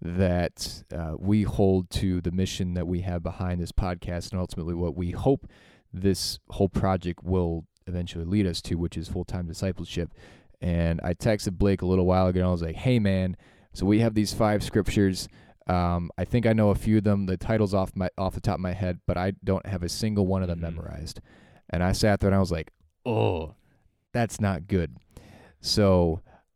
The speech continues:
Speaker 1: now my project has been trying to memorize those. And if I'm being quite frank, I had one good day where I sat down, I went to a big park in Madrid. I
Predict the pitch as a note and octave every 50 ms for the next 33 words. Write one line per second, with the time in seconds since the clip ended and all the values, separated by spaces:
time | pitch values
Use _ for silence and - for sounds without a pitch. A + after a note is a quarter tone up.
0 | _ _ _ _ - G#2 G#2+ A#2 B2+ B2 A2+ G#2 G2 F#2+ F2+ - - - - F#2+
1 | G#2 A2 A#2+ B2 A2 - A#2 G#2+ G#2 G#2 G2 G2+ G2 - - G#2+ G2 F#2 F#2 -
2 | G#2 G2 F#2+ F#2+ F#2+ F#2 - - A2 G2+ G2 G2 F#2+ - - G2 G2+ G#2 G#2 G2
3 | F#2 F2+ F2 F2+ F2+ F2+ F#2+ F2 F2 F2 F2+ F#2+ F#2 F#2 F#2+ G2+ G2 F#2+ G2 F#2+
4 | F#2 F2 - G#2+ G2+ - - - A2+ G2+ G2 F#2 - - F#2 F#2 F#2 F#2+ A2 A#2+
5 | B2+ A#2+ G2+ A#2 A2+ G#2 G2+ A2 G#2+ A2 G2+ G2 F#2+ F#2 - - - A#2 G#2+ -
6 | - - G#2 G#2 G2+ F#2+ F2+ F#2 G2+ G2 - - - G2 F2+ F2 F2+ G2+ F#2+ -
7 | - - G2 F#2+ F#2 - D#2+ F#2 F#2 F2+ F2 F#2+ F#2 F#2 F2+ F2+ - - - -
8 | - - - - _ - - - D#2 E2 E2 E2+ E2+ F2 E2+ E2+